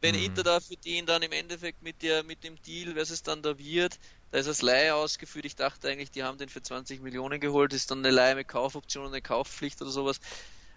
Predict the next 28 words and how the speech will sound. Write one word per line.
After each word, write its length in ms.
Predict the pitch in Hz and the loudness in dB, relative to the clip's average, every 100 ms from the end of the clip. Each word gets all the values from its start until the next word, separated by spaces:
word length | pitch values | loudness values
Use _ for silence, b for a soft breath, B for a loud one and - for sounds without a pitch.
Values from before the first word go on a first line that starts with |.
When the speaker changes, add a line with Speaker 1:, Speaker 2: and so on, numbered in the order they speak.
| - | 0
Speaker 1:
ähm, 340 | 131 135 135 | 2 2 -2
finde 220 | - 147 143 | -6 -4 -4
ich 100 | - | -2
zwanzig 380 | 139 139 143 | -2 -2 -4
Millionen, 360 | 131 131 135 139 | -6 -6 -4 -2
da 100 | 135 | 0
hätte 260 | 127 131 131 | 2 0 0
ich 140 | 131 | 0
als 160 | 127 131 | 0 0
Inter 320 | 131 - 101 | -10 -6 -4
auch 200 | 101 - | -4 -8
Pinamonti 680 | 123 104 98 90 - 101 65 | -10 -10 -10 -12 -6 -4 -2
abgegeben. 580 | 64 - - 71 - - | -4 -6 -10 -12 -12 -10
Also 200 | - 113 | -2 2
Speaker 2:
Ja, 100 | 107 | 2
Speaker 1:
ich 60 | - | 2
Speaker 2:
ich 40 | |
Speaker 1:
glaub 360 | 107 120 127 90 | 2 6 6 4
Speaker 2:
auch. 80 | - | 2
Speaker 1:
nicht, 180 | 147 - | 2 2
dass 260 | 143 139 - | 0 0 2
da 140 | 131 | 0
noch 260 | 135 135 131 | 2 0 -2
mal 300 | 139 135 131 | 2 4 4
was 260 | 123 - - | 0 -4 -8
kommt 380 | 139 143 143 | -8 -8 -6
in 120 | 143 139 | -4 -2
Richtung 720 | 135 - - 139 131 135 | -2 -4 -6 -6 -6 -6